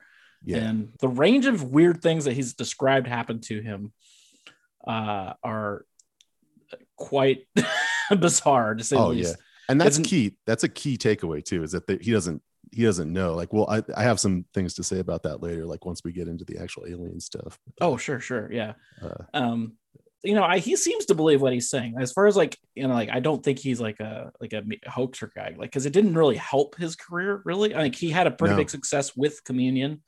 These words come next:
Speaker 2: but after that, he was pegged as a U F O guy. I mean, but,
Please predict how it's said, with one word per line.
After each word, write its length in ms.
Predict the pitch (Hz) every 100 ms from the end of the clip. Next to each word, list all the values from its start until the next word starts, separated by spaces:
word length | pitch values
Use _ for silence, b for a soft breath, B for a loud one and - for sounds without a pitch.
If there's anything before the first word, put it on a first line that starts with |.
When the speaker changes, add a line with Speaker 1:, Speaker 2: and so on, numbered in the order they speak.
| b b b b _
Speaker 2:
but 160 | 139 139
after 280 | 147 160 131
that, 200 | 139 120
he 200 | 131 127
was 160 | 113
pegged 260 | - 120 117
as 120 | 107
a 40 |
U 180 | 110 117
F 140 | 110 120
O 120 | 120
guy. 260 | - - - _
I 100 | 123
mean, 200 | 117 110
but, 260 | 110 110